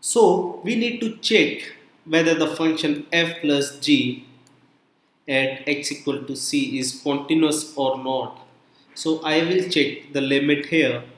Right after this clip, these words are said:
limit x tends to c, f plus g of x, which is limit x tends to c, fx plus g of x,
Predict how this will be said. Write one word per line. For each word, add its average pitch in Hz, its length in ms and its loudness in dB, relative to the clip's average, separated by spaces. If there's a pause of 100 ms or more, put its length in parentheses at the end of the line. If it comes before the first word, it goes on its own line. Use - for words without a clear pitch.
(320)
limit 143 320 -2
x 147 240 -6
tends 147 320 -2
to 147 60 -4
c, 135 500 -2 (600)
f 151 280 -2
plus 135 360 -2
g 143 220 2
of 151 420 0 (1120)
x, - 640 -4 (560)
which 143 200 -4
is 123 400 -4 (920)
limit 127 560 -2 (180)
x 151 320 -6
tends 135 300 -2
to 131 80 -8
c, 123 500 -4 (2250)
fx - 760 -6 (180)
plus 127 460 -4 (200)
g 127 260 -4
of 123 200 -6 (100)
x, - 540 -12